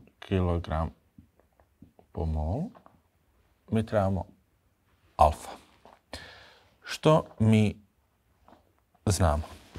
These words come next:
Mi znamo da je delta T I K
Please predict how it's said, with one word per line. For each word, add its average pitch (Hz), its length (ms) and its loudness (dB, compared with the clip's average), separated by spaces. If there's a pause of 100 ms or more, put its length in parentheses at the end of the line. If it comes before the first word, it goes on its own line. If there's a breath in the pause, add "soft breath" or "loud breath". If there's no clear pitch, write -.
(600 loud breath)
Mi 165 160 4
znamo 135 300 4
da 113 140 6
je 90 80 6
delta 113 480 2
T 151 480 0 (400)
I 139 380 2 (500)
K - 100 -2